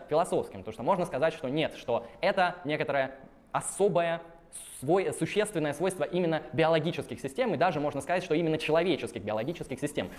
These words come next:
что сильный искусственный интеллект — это всегда человек, и никакой альтернативы здесь нет. Но философы не так просты, они стараются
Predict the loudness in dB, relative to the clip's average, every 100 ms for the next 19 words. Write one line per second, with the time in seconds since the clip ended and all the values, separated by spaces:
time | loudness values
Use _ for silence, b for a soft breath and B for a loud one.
0 | B 2 2 0 2 4 4 0 -2 0
1 | 0 2 2 0 -2 -2 0 0 -2 -2
2 | 2 2 2 0 0 0 0 -2 -2 -2
3 | -2 -4 -6 -8 B B 2 2 2 0
4 | 0 -4 -2 -2 -2 2 2 2 2 2
5 | 2 0